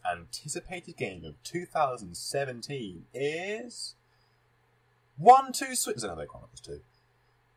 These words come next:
My goodness, it's a cliched phrase, but this is a dream come true. A sequel to my favourite game of all time. When I first saw the trailer, I didn't think it was a Xenoblade Chronicles game at first, yet I was still hyped. That's how good it looked.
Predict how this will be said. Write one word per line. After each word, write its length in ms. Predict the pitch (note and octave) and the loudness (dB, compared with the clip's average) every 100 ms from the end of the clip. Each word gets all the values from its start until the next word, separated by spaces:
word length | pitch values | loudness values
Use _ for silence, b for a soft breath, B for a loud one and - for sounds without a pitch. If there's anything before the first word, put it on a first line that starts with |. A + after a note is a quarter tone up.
| _ _ - | _ _ -14
My 280 | G2 A2+ F2 - - | 0 2 2 -2 -14
goodness, 400 | F#2 E2+ D#2+ D2 | -10 -8 -10 -12
it's 100 | - | -12
a 40 | C3 | -14
cliched 540 | - E3+ C#3+ A2 F2 | -10 -10 -8 -8 -8
phrase, 560 | - - G2 E2+ D#2+ - | -4 2 2 2 -8 -12
but 120 | D2+ - | -18 -12
this 120 | - | -10
is 220 | - - - | -10 -12 -14
a 60 | |
dream 340 | - F#2+ F2+ E2 | -10 -10 -10 -12
come 160 | D#2 D2+ | -12 -12
true. 340 | - E2 C#2+ - b - | -10 -8 -8 -14 b -8
A 40 | |
sequel 480 | - - D3 - D#3 | -4 -2 -4 -10 -14
to 60 | - | -8
my 120 | G2 - - | -8 -8 -10
favourite 460 | - B2 C3 A2+ - | -6 -4 -4 -6 -2
game 200 | G#2 F#2+ | -4 -4
of 140 | F2+ | -10
all 140 | F#2+ | -12
time. 460 | F#2 D#2+ D#2 D2+ D2+ - | -10 -10 -10 -12 -16 -6
When 140 | B2 | -4
I 60 | D#3 | -4
first 340 | - F3 F3 | -4 -4 -4
saw 140 | - C#3 | -4 -4
the 100 | A#2+ | -6
trailer, 520 | - A2+ - F2 F2 | -6 -6 -4 -6 -4
I 80 | G#2 | -4
didn't 220 | D#3+ F#3 | -6 -8
think 240 | D#3 D3+ - | -12 -12 -12
it 20 | |
was 140 | A#2 | -4
a 40 | A#2 | -2
Xenoblade 260 | A#2 G#2+ | -2 -4
Chronicles 340 | A2+ B2 - - | -6 -8 -12 -14
game 240 | - C2 | -14 -14
at 140 | - - | -16 -12
first, 340 | A#2+ - - _ b _ - | -12 -12 -16 _ b _ -10
yet 100 | C3 | -8
I 40 | |
was 180 | B2 B2 | -8 -8
still 340 | - C3+ B2 | -6 -4 0
hyped. 400 | F#2+ F2+ - - - _ _ | 4 4 2 -12 -20 _ _
That's 160 | A#2+ C#3+ | -6 -2
how 80 | D3 | -4
good 240 | G2 A#2+ | -2 -4
it 160 | A2+ - | -4 -6
looked. 320 | C#2+ - | -10 -12